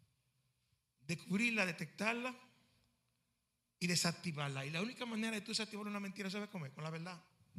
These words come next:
¿Tú sabes quién fue la primera persona? Compartía con Emilio esta mañana de eso, que des-, que, que des-, que encont-, detectó la primera mentira, fue Eva. Eva fue la primera que detectó la primera mentira y la desactivó cuando Satanás dijo, "No, con que Dios dijo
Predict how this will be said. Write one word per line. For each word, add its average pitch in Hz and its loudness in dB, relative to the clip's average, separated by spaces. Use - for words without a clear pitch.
¿Tú 220 -6
sabes 233 -6
quién 240 -6
fue 226 -2
la 226 -2
primera 220 -8
persona? 220 -2
Compartía - -14
con 185 -8
Emilio 185 -4
esta 180 -8
mañana 180 -2
de 180 -4
eso, 156 -6
que 160 -12
des-, - -4
que, 175 -6
que - -10
des-, 170 0
que 170 -4
encont-, 170 -6
detectó 170 -4
la 233 -6
primera 220 -6
mentira, 208 -6
fue 196 -8
Eva. 214 -8
Eva 262 4
fue 285 4
la 262 6
primera 254 6
que 208 2
detectó 202 6
la 269 10
primera 233 4
mentira 247 6
y 214 2
la 220 6
desactivó 220 2
cuando 208 4
Satanás 196 2
dijo, 214 2
"No, 311 -4
con 220 -8
que 220 -4
Dios 247 -6
dijo 269 -6